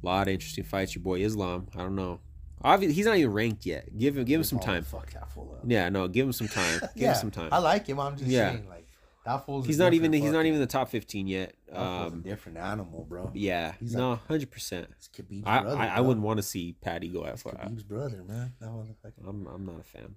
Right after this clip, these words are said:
Speaker 1: but
Speaker 2: These fools fucking wreck shop, dog.
Speaker 1: Um,
Speaker 2: They smash, bro. These motherfuckers
Speaker 1: not a fan.
Speaker 2: smash, bro. I will
Speaker 1: I
Speaker 2: say,
Speaker 1: cannot wait.
Speaker 2: I will say, bro. I, I know you told me you disliked him, but I, I wanna see what the future holds for that fucker, that other guy that's, uh,
Speaker 1: Islam.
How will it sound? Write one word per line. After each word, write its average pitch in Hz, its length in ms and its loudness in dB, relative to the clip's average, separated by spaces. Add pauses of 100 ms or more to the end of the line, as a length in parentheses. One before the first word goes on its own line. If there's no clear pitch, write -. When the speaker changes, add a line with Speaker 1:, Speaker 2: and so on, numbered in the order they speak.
(120)
Speaker 1:
but 78 180 -10
Speaker 2:
These 110 160 -14
fools 104 300 -16
fucking 80 320 -20
wreck 101 200 -14
shop, - 460 -12
dog. 85 100 -10 (400)
Speaker 1:
Um, 78 260 -12
Speaker 2:
They 107 80 -4
smash, 160 680 4
bro. 160 360 0 (480)
These 123 100 -10
motherfuckers 120 340 -10
Speaker 1:
not 98 180 -2
a - 20 -2
fan. 127 240 -2
Speaker 2:
smash, 120 220 -8
bro. 123 280 -6 (920)
I 139 80 8
will 147 220 4
Speaker 1:
I - 20 2
Speaker 2:
say, 180 320 0
Speaker 1:
cannot 98 300 0
wait. 95 280 -2
Speaker 2:
I 123 140 2
will 127 260 2
say, 170 300 0
bro. 135 420 2 (340)
I, 113 240 -4
I 110 80 -2
know 120 100 -2
you 131 160 -2
told 127 280 -4
me 123 120 -2
you 123 100 -2
disliked 120 480 -2
him, 107 160 -8
but 98 220 -6
I, 92 180 -2
I 87 120 -4
wanna 101 360 -4
see - 160 -8
what 120 220 -2
the 104 80 -8
future 127 380 -8
holds 98 200 -8
for - 140 -12
that 87 260 -8
fucker, 87 320 -10
that 90 160 -8
other 107 220 -6
guy 90 280 -6
that's, 85 280 -12
uh, 80 240 -10
Speaker 1:
Islam. 101 340 -2